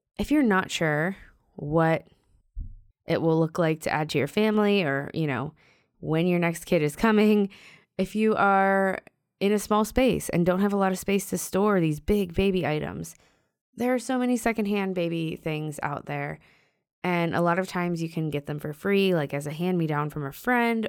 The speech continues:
or in a Buy Nothing group. People want to give away their baby stuff. It's so big and bulky.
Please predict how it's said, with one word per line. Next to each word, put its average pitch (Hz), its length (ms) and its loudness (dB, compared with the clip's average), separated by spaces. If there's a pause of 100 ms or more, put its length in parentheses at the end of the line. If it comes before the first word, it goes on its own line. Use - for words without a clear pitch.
or 175 500 2 (340)
in 170 100 2
a 160 60 2
Buy 147 200 2
Nothing 208 340 2
group. 202 380 2
People 220 420 -2
want 202 300 0
to 208 100 -2
give 190 360 0
away 190 260 2
their 180 140 2
baby 180 260 4
stuff. 160 560 -4
It's 190 160 -6
so 220 240 0
big 196 320 2
and 165 180 -2
bulky. 170 520 0